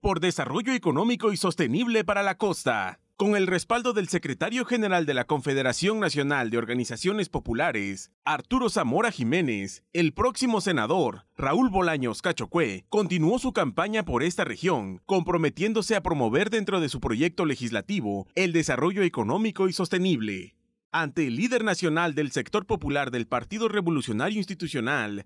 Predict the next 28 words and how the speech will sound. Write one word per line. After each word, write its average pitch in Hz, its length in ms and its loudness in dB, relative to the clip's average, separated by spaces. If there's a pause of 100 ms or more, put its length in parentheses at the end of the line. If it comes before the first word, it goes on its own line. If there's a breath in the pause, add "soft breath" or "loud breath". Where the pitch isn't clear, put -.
Raúl 214 320 4
Bolaños 208 460 2
Cacho, 107 500 -2
refrendó 160 560 2
su 233 160 0
interés 160 500 2
por 220 160 2
estimular 147 460 2
el 143 160 0
turismo 185 400 0
sustentable 113 880 -2
que 185 140 0
contribuya 185 760 2
a 156 60 0
generar 135 420 0
ingresos 160 540 -4
y 151 80 -2
empleos 104 640 -4
para 202 240 2
los 196 160 2
lugareños, 170 840 0
con 151 220 2
bajo 156 300 0
impacto 139 540 0
en 123 100 2
el 107 120 0
medio 127 280 0
ambiente 113 580 0